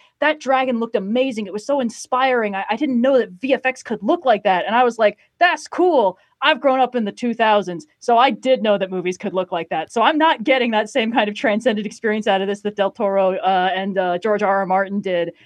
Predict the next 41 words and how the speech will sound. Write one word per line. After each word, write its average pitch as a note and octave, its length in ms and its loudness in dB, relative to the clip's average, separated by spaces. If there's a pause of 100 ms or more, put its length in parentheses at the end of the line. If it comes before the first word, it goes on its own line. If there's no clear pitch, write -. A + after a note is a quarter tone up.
when G3+ 140 -2
they F#3 80 -2
watched F#3 240 -4
this A3 120 -6
movie G3 240 0
at F#3+ 60 2
a G3 60 0
formative F#3+ 400 -2
age F#3 280 -2
and F3+ 80 -8
were F#3+ 80 -2
like, F#3 160 -6
"Dragons C#4 580 -6 (280)
can A3+ 320 -2 (260)
look B3+ 280 -4
tight C4+ 260 -2
as - 120 -10
fuck." D4 380 0 (240)
So, A3+ 440 2 (520)
y-, - 80 -20 (140)
yes, A#3+ 500 0
I A#3 80 2
think B3 220 0
that A#3 200 -4
there B3 180 4
was A#3+ 100 0
a G#3 60 -4
good D4 260 0
thing D4 160 2
that C#4 100 -2
came C#4 220 0
out A#3+ 160 4
of G#3+ 40 -6
this A3 140 -6
movie, A3+ 280 0
and G3 80 -2
it F#3 60 -6
was F#3 140 -8
inspiring G#3+ 680 0
better G3+ 280 -2
things, E3 460 -8